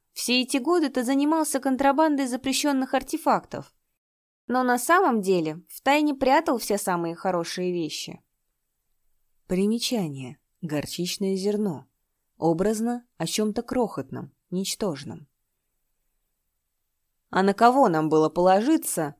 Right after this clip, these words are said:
чтобы прокормить нашу семью? На тебя?" "В таком случае мы умерли бы с голоду, прежде чем достигли состояния Инедии", поддразнил его Янь Джинмин. Он оглядел пространство за пределами горчичного зерна.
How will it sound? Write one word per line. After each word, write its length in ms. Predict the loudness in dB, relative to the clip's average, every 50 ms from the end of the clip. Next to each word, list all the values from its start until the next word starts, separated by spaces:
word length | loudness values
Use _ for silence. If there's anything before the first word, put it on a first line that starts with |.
| _ _
чтобы 320 | -10 -2 0 0 0 2
прокормить 500 | 2 0 2 2 2 2 4 2 0 0
нашу 300 | -2 -2 -2 -2 -4 -6
семью? 560 | -6 -4 -2 0 2 2 2 0 -2 -4 -8 _ _ _ _ _
На 160 | -2 -2 0
тебя?" 520 | 2 2 2 4 4 4 4 4 2 -2 -8 _ _ _ _ _ _ _ _ _ _ _ _ _ _
"В 140 | _ -20 -2
таком 380 | _ 2 2 4 4 2 2 2
случае 460 | 0 0 0 0 0 2 2 2 4
мы 160 | 4 4 4
умерли 400 | 4 4 4 4 4 4 2 2
бы 160 | 2 2 0
с 80 | 0 2
голоду, 400 | 4 4 6 6 6 4 2 0
прежде 420 | 2 4 4 4 4 4 2 -2
чем 220 | -2 -2 -2 0 2
достигли 480 | 0 0 0 0 -4 -4 -2 -2 -2
состояния 720 | -2 -2 -4 -4 -2 0 2 2 2 2 2 0 0 0 0
Инедии", 640 | 0 0 0 -2 -2 -2 -2 -4 -4 -4 -8 -12 _ _ _ _ _ _ _ _ _ _
поддразнил 600 | -8 -8 -6 -4 -2 -2 -2 0 0 -2 -2 -2 -2
его 260 | -2 -2 -2 -2 -2
Янь 240 | -2 -2 -2 -4 -4
Джинмин. 500 | -6 -4 -2 -2 -2 -2 -2 -6 -10 -16 _ _ _ _ _ _ _ _ _ _ _ _ _ _ _ _ _ _
Он 200 | _ -4 -4 -2
оглядел 460 | -4 -4 -4 -4 -4 -2 -2 -2 -2 -2
пространство 680 | -4 -6 -6 -6 -6 -4 -4 -4 -4 -4 -6 -6 -4
за 100 | -4 -4
пределами 560 | -4 -2 -4 -2 -2 -2 -2 -2 -2 -2 -4
горчичного 640 | -4 -4 -6 -6 -4 -6 -6 -6 -6 -6 -6 -6 -6
зерна. 480 | -4 -4 -4 -4 -2 -2 -2 -4 -6